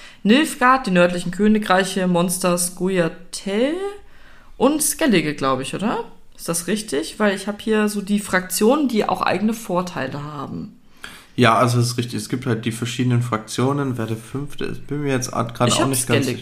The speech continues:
Speaker 2: sicher. Ja, das
Speaker 1: Monster, Skellige, Scoia'tael, nördliche Königreiche, Kaiserreich,
Speaker 2: Ja.
Speaker 1: Nilfgaard.
Speaker 2: Auf jeden Fall haben,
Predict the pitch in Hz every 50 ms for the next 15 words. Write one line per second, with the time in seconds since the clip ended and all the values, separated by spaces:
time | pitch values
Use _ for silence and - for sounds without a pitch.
0 | - - 120 123 120 - - 117 123 135 160 170 170 160 151 - - - 127 120
1 | 156 170 196 254 302 - - 294 285 285 - - 190 202 202 208 208 202 - -
2 | - 156 156 151 139 135 143 - - 220 226 240 247 247 233 233 220 175 165 160
3 | - 151 - - - - - 208 196 190 190 - 170 165 165 170 156 - - -
4 | 160 165 156 156 151 - - 101 101 95 147 147 147 143 143 - - - - -
5 | - - - - - 127 123 123 123 113 110 110 110 104